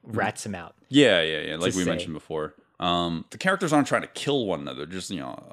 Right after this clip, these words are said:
Speaker 1: upset with one another.
Speaker 2: Right. They're,
Speaker 1: Um,
Speaker 2: well, they're pissed off at Yuen Biao,
Speaker 1: Yeah.
Speaker 2: but then, uh, so, like, I, I, I, I guess I just don't understand the context of the story, why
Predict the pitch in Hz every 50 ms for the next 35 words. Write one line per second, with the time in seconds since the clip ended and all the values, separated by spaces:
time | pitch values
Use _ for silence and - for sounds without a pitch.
0 | - - - - - - 80 - - - - - 73 - - - - - - -
1 | - - 123 90 80 82 123 131 120 139 156 135 113 107 110 98 90 - - -
2 | 143 113 - - - 107 104 101 - - - - 92 92 90 92 101 123 147 156
3 | 156 151 151 147 147 131 87 117 107 - 123 113 113 110 107 107 107 - _ _
4 | _ _ _ _ _ _ 104 113 - - - - - - - - - 247 220 202
5 | 202 202 190 180 - 151 165 156 - 147 139 139 139 135 - - - - - -
6 | 120 - _ - - - - 147 139 - 170 147 143 135 - 139 135 120 120 120
7 | 123 117 - - - 117 117 113 113 110 104 - _ _ _ _ _ _ _ _
8 | - 120 - - 127 110 120 117 - - - 110 104 - - - 117 113 117 113
9 | 113 107 101 98 101 98 104 104 104 101 104 104 101 101 -